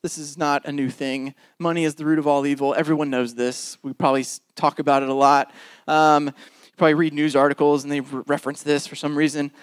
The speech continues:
Um, but, uh, I think soci-, society says, and I just said, and I don't know if you caught it, but society says,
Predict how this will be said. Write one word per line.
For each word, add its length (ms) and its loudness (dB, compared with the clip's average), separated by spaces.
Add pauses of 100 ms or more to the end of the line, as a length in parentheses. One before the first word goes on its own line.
(160)
Um, 480 0 (720)
but, 420 8 (300)
uh, 480 2 (320)
I 80 -10
think 480 -2 (320)
soci-, 560 0
society 520 0
says, 380 2
and 160 -4
I 180 2
just 360 4
said, 480 0
and 100 -8
I 40 -2
don't 100 -4
know 60 -4
if 120 -8
you 60 -14
caught 280 2
it, 180 2 (340)
but 100 -8
society 340 2
says, 640 -2